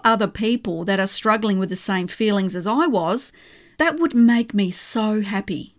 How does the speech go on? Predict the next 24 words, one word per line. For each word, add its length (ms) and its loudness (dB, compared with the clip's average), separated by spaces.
Later 320 2
that 220 2
year, 580 2
the 80 0
book 240 -2
was 140 -2
published, 640 -6
got 160 4
onto 240 2
the 140 2
Amazon 420 0
bestseller 520 0
list, 440 -4
and 220 -6
all 280 4
of 60 2
a 60 4
sudden, 580 0
I'm 140 2
a 40 0
best-selling 560 -2
author. 420 -4
Wait, 380 0
what? 320 -2